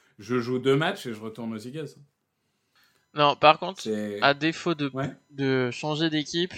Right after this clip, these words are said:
Speaker 2: une mauvaise gestion pendant une dizaine d'années, ça pourrait me saouler et diminuer mon intérêt dans les matchs.
Speaker 1: Bah, t'as survécu à deux mille six, deux mille dix-sept, donc,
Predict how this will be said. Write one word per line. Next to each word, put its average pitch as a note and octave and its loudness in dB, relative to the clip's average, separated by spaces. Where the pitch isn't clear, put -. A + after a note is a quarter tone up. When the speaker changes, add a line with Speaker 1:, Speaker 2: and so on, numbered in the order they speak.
Speaker 2:
une C3+ -4
mauvaise E3+ 2
gestion D#3+ -6
pendant A#2 -4
une C3 -12
dizaine D3 -4
d'années, C#3+ 2
ça C3+ -6
pourrait B2 -2
me B2+ -18
saouler B2+ -2
et - -
diminuer D3+ -8
mon C#3 -4
intérêt B2+ -2
dans A#2+ -4
les A2 -2
matchs. - -8
Speaker 1:
Bah, G2 -16
t'as A2+ -8
survécu B2 -2
à B2 2
deux A#2 -2
mille A#2 0
six, B2 -8
deux A#2+ -4
mille A2+ 0
dix-sept, A#2+ -8
donc, G2+ -14